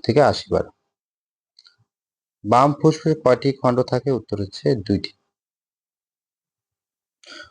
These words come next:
কনুই ও হাঁটুতে রয়েছে হিঞ্জ সন্ধি। লালারসে যে জীবাণুনাশক আছে, তার নাম হচ্ছে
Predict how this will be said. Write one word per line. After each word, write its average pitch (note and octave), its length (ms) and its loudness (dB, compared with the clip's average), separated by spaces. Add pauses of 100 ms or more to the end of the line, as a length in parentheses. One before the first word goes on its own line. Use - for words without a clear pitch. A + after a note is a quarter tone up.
(300)
কনুই D#3+ 280 6
ও E3 120 8
হাঁটুতে C#3+ 560 2
রয়েছে B2 580 2 (380)
হিঞ্জ C#3 200 -2
সন্ধি। - 460 -8 (1700)
লালারসে B2+ 460 4
যে C3 140 2
জীবাণুনাশক B2 680 2
আছে, G#2+ 320 0
তার G#2+ 100 4
নাম G2+ 220 0
হচ্ছে G2+ 240 -6